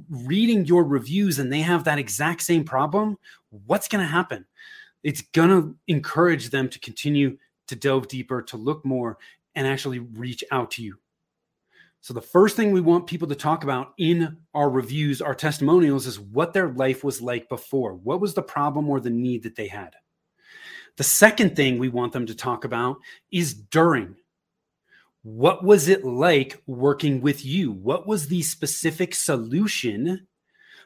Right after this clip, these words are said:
that you helped them with to solve that problem or that need that they had? We want them to touch on that. And then the third thing that we wanna talk about is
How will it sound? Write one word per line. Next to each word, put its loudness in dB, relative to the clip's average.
that 0
you 2
helped 0
them -2
with 2
to -2
solve 4
that -2
problem 2
or -2
that -4
need 0
that -8
they -2
had? -8
We 2
want 2
them 2
to -4
touch -4
on -2
that. -16
And 4
then 8
the 6
third 0
thing -2
that 0
we 0
wanna -2
talk -6
about -4
is -6